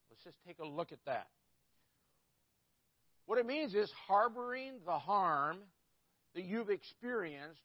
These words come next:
or the hurts that you feel were caused by another. It means an active ill will of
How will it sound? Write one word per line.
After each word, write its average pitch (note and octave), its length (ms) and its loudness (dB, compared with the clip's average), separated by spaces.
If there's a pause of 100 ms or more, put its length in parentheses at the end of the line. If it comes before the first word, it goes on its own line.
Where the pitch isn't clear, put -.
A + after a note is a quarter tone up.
or E3 120 -10
the D#3+ 100 -2 (160)
hurts G#3+ 500 2 (540)
that G3 140 -6
you G3 180 -6 (140)
feel F#3+ 340 0
were E3+ 160 -4
caused E3 580 4
by F3 180 0
another. E3 520 -6 (1800)
It G3 120 0
means A#3 380 2
an F#3 140 -6 (120)
active A3+ 640 -4 (960)
ill B3+ 380 8
will A#3 520 4
of E3 220 4